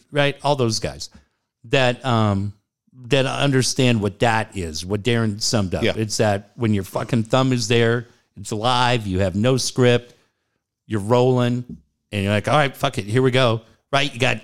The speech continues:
Speaker 2: Yeah.
Speaker 1: guys wanting to get you fired.
Speaker 2: <laughs>
Speaker 1: You say stupid shit. Um, yeah, it's that
Speaker 2: It is
Speaker 1: th-, that's unmatchable.
Speaker 2: I would have never guessed twenty-five years ago, basically, when we started working together, that not only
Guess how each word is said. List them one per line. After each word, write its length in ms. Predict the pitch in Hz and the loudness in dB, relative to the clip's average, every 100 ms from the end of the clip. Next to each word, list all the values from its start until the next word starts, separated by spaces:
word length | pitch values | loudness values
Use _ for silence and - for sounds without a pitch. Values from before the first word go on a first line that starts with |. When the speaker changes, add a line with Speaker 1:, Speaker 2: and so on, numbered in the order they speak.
| - | -2
Speaker 2:
Yeah. 140 | 143 | 0
Speaker 1:
guys 180 | 135 123 | 0 2
wanting 260 | 147 135 | 2 2
to 20 | 120 | 0
get 120 | 120 | -4
you 60 | 92 | -6
fired. 560 | - 127 123 123 117 117 _ - - | -2 0 2 2 0 -4 _ -14 0
Speaker 2:
<laughs> 120 | 233 | 2
Speaker 1:
You 80 | 131 | 2
say 340 | - 165 147 | 0 2 2
stupid 640 | 139 - - - 143 139 123 | 0 -4 -6 0 2 2 -2
shit. 480 | - 139 127 123 - _ _ _ _ _ _ | 0 2 2 0 -6 _ _ _ _ _ _
Um, 500 | 127 120 113 107 107 _ _ _ _ _ - | -2 0 0 -2 -6 _ _ _ _ _ -2
yeah, 340 | 127 175 - - | 0 0 -2 -6
it's 200 | 110 - | -6 -2
that 300 | - 131 131 | 0 0 2
Speaker 2:
It 80 | 127 | 2
is 280 | 147 135 - | 2 0 -4
Speaker 1:
th-, 100 | - | -2
that's 320 | 127 113 - - | -2 0 -6 -2
unmatchable. 600 | 127 120 104 107 90 80 | 0 2 0 -2 -8 0
Speaker 2:
I 60 | 151 | 2
would 120 | 175 | 4
have 100 | 143 | 4
never 320 | 135 143 147 | 4 4 2
guessed 580 | 120 113 104 98 - - - _ _ _ | 2 4 4 2 0 -8 -12 _ _ _
twenty-five 520 | - 117 110 101 95 | 0 2 2 2 2
years 200 | 90 90 | 0 -2
ago, 180 | 80 82 | 0 -2
basically, 520 | 76 82 - 76 82 | 0 -2 -2 -4 -4
when 220 | 80 80 | -2 -2
we 100 | 76 | -2
started 320 | 78 - 82 73 | -4 -2 -4 -2
working 320 | 82 82 80 | -6 -6 -6
together, 420 | 76 73 73 76 85 | -4 -2 -4 -6 -6
that 240 | 85 80 | -2 -2
not 180 | 98 110 | 2 2
only 560 | 113 104 95 90 87 - | 2 2 2 0 -2 -8